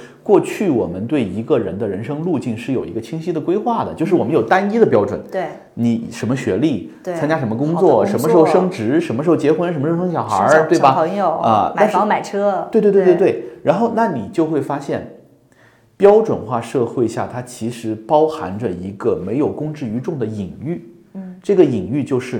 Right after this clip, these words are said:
Speaker 1: 你照我的规划来，你就能拿到好的结果。
Speaker 2: 对。
Speaker 1: 但是你会发现，随着经济的这个形势的变化，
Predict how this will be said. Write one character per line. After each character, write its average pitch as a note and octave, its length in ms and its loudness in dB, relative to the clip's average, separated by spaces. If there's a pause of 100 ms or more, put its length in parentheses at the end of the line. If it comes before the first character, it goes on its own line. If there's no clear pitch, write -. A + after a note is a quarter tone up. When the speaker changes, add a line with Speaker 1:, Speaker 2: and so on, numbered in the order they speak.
Speaker 1:
你 G#2 180 -6
照 E3 180 0
我 G#2 180 -2
的 F2 60 -10
规 B2 160 0
划 B2+ 200 -2
来， D#2+ 280 -8
你 G2 120 -8
就 A#2 100 -6
能 G#2+ 140 -4
拿 F#2+ 100 -4
到 A2 80 -4
好 - 140 -10
的 E2+ 80 -10
结 F#2 160 -8
果。 F2 180 -12 (160)
Speaker 2:
对。 F#3+ 120 -14 (500)
Speaker 1:
但 C3+ 120 -2
是 C3+ 140 -2
你 G#2 120 -4
会 A#2 120 -4
发 A#2 160 -2
现， A2 320 -6
随 - 260 -8
着 A2 120 -2
经 A#2+ 280 -4
济 A#2+ 240 -6 (100)
的 E2 300 -6
这 F#2 200 -6
个 D#2+ 600 -8
形 G2+ 380 -12
势 - 160 -4
的 A#2+ 100 -2
变 G#3 240 0
化， - 320 -8